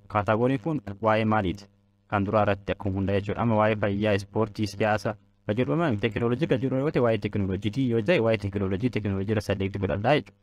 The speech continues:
Sana booda featured image ka jiru jira. Featured image kana tuqxan. Sana booda set featured image jedhee isinii baasa. Kana suuraa itti galfattan jechuudha. Kanaafuu suuraa kana amma fakkeenya select file ka jedhu isaa itti galfattan.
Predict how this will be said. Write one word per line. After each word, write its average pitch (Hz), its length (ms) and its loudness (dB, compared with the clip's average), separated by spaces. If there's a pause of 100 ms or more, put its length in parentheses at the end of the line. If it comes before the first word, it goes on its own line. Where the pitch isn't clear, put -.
(520)
Sana 110 160 0
booda 147 240 0 (400)
featured 147 420 2
image 113 280 2
ka 110 80 4
jiru 101 160 0
jira. 92 180 -2
Featured 131 460 0
image 104 380 0 (640)
kana 117 160 2
tuqxan. 101 520 -4
Sana 117 200 0
booda 151 240 2
set - 360 -4
featured 123 360 0
image 110 280 2
jedhee 92 140 0
isinii 92 160 0
baasa. 107 320 0 (500)
Kana 98 260 0
suuraa 110 380 4 (260)
itti - 120 -6
galfattan 98 460 -2
jechuudha. 98 300 -8 (220)
Kanaafuu 107 480 -2 (260)
suuraa 110 280 2
kana 131 280 0
amma 104 160 0
fakkeenya 104 280 -2
select 101 380 -2
file 107 220 0
ka 101 100 -2
jedhu 101 220 -2
isaa 175 160 0 (480)
itti 104 120 -4
galfattan. 92 460 -2